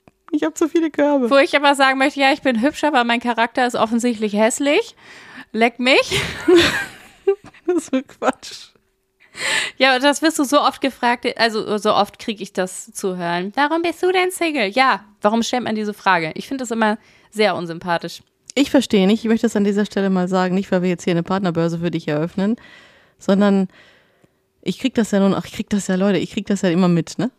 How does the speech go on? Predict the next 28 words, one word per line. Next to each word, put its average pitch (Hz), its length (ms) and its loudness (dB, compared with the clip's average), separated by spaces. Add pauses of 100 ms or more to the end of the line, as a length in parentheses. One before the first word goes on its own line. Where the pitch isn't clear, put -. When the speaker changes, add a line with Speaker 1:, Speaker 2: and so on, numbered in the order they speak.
(120)
Speaker 1:
So - 140 -6
ein 160 60 -6
bisschen. 165 280 -6
Und 185 120 -2
wenn, 202 240 2
ich, 85 400 -6
wenn 208 120 6
ich, 220 140 4
ich - 260 -8
bin 233 180 4
meistens 214 300 4
nicht 214 160 0
dabei, 185 260 2
aber 233 100 0
ich - 60 -8
krieg's - 220 -8
ja 202 60 0
immer 185 260 0
erzählt 185 400 -2
und 170 40 -2
ich 180 120 -4
denke 180 240 -2
immer, 180 260 -2 (540)
seid 190 400 0
ihr 254 100 -2
denn 262 200 0 (100)
alle 175 320 -2 (100)
doof? 151 420 0